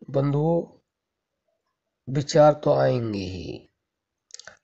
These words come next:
अच्छे आएंगे या बुरे, यह आपके ऊपर भी निर्भर करता है कि आप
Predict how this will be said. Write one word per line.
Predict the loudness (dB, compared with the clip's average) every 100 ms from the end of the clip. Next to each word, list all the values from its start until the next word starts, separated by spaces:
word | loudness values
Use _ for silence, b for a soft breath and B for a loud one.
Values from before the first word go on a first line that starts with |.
| _ -8
अच्छे | -6 -6 -2 0
आएंगे | 0 0 2
या | 2
बुरे, | 0 -4 -8 -10 -14 -18 _ _ _ _ _ _ _ _ _ -8
यह | 0 2 2 0
आपके | 0 -2 -2 -2
ऊपर | -2 -2 0
भी | 0
निर्भर | 0 -2 -2 -4
करता | -4 -10 -10 -10 -10
है | -10 -14 -18 -20 _ _ _ -20 b b b b b _ -4
कि | 0
आप | 2 2 0 -6